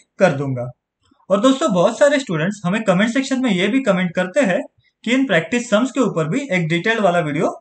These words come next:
बना दीजिए। तो दोस्तों, अगर इस वीडियो को आप जल्दी से एक मंथ के अंदर थाउजेंड लाइक्स तक पहुंचा देते हो, तो मैं इन प्रैक्टिस सम्स के ऊपर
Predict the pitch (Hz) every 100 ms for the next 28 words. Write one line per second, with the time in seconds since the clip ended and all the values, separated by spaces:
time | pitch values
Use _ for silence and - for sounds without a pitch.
0 | 160 160 170 147 135 131 127 - _ _
1 | _ _ - 233 233 233 302 277 277 190
2 | 180 262 277 180 269 - _ 156 170 156
3 | 262 285 285 175 262 - _ 180 233 220
4 | 233 220 214 240 196 208 262 _ 175 170
5 | 190 262 240 233 240 220 170 160 170 151
6 | 180 294 202 240 - _ _ _ - 202
7 | 226 233 202 160 - 202 - 226 262 247
8 | 175 - 277